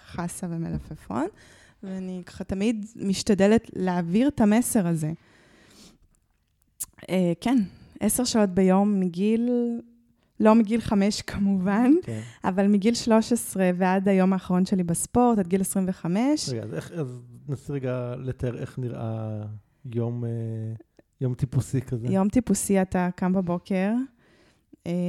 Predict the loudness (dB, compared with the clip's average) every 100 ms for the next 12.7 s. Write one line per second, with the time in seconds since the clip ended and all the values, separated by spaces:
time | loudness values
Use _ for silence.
0 | 0 -2 -2 0 2 0 0 -2 2 2
1 | 2 2 2 4 4 4 4 4 4 2
2 | 0 -2 0 -2 -2 0 2 2 4 2
3 | 0 -2 -2 -4 -2 -2 -2 -4 -4 -2
4 | -2 0 0 0 -2 -6 _ _ _ -6
5 | -6 -4 -6 -4 -4 -2 -2 -2 -4 _
6 | _ -12 -6 -6 -4 -6 -6 -8 -10 -8
7 | -4 -2 -4 -6 -10 -12 -12 -10 -10 -12
8 | -20 _ -20 -20 _ -6 -2 0 2 0
9 | -2 -8 -2 -2 -2 -4 -6 0 2 2
10 | -2 -8 -12 _ _ -18 -16 -14 -10 -8
11 | -8 -10 _ _ _ -6 -2 -2 0 0
12 | 0 -2 -4 -2 0 -2